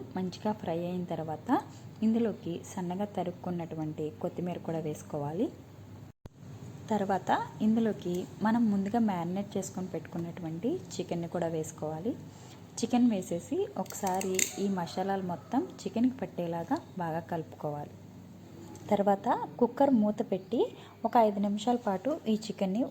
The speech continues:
ఉడికించుకోవాలి. తర్వాత కుక్కర్ మూత ఓపెన్ చేస్తే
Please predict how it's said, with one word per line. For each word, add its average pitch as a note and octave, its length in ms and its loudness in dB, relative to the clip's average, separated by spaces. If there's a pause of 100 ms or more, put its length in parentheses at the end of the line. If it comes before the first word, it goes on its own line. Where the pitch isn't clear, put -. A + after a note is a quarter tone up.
ఉడికించుకోవాలి. F#3 800 0 (800)
తర్వాత A3 380 8 (260)
కుక్కర్ B3+ 340 4
మూత G3+ 160 2 (120)
ఓపెన్ F3+ 280 -2
చేస్తే F3+ 260 -2